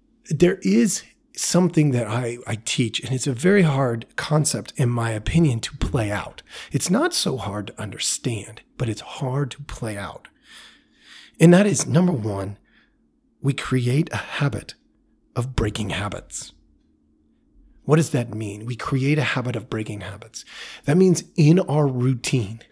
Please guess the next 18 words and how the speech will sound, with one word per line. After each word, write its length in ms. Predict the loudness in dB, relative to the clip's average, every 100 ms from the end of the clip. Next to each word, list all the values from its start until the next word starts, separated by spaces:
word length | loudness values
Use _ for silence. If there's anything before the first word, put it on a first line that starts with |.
| _ -20 _ _ -8
what 300 | -4 2 2
we 180 | 4 2
do 440 | 4 4 8 8 6
is 180 | -2 -2
we 200 | -6 -6
build 560 | 2 4 6 4 2 2
in 380 | 2 2 0 -6
mechanisms 880 | 0 0 2 -2 -6 -8 -10 -12 -14 -16 -20 _
that 100 | 0
allow 360 | 0 0 -2 -2
us 260 | -2 -4
to 340 | -6 -6 -8 -8
self-assess, 1160 | -4 -2 -4 -2 -2 -2 -4 -6 -8 -10 -14 _ _ _ _ _ _ -2
get 200 | 0 0
assessments 640 | -2 0 0 2 0 0
from 220 | 2 6
others, 480 | 6 4 0 -4 -6 -14 _
feedback, 520 | -4 -2 -2 -6 -8